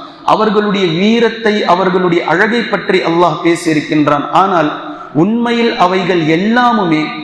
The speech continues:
வேறு விதமான சாப்டர்கள் கொண்டது என்பதை இந்த இடம் நமக்கு மிக தெளிவாக காட்டியிருக்கின்றது. உண்மையில் மூசா அலைஹிஸ்ஸலாம் அவர்களிடத்தில் பனி இஸ்ராயேல் மக்கள் அவர்களை குறித்து கொடுத்திருக்கக்கூடிய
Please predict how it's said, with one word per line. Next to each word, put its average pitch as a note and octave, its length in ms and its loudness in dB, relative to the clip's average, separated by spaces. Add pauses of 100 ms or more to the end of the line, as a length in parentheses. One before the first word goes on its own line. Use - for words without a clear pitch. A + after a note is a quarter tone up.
(260)
வேறு G3 480 2
விதமான F#3+ 520 2
சாப்டர்கள் E3+ 760 -2
கொண்டது G3+ 460 0
என்பதை D#3+ 560 0
இந்த G#3 340 2
இடம் E3 320 0 (380)
நமக்கு D#3 380 0
மிக D#3 320 2
தெளிவாக F#3 600 0
காட்டியிருக்கின்றது. D#3 920 0 (140)
உண்மையில் F#3+ 560 0 (440)
மூசா G#3+ 480 2 (140)
அலைஹிஸ்ஸலாம் F3+ 800 0
அவர்களிடத்தில் E3+ 1080 0
பனி D#3 280 0
இஸ்ராயேல் F3 580 0
மக்கள் E3+ 440 -2 (460)
அவர்களை A3+ 720 0
குறித்து A3+ 400 -2
கொடுத்திருக்கக்கூடிய F#3+ 1000 -2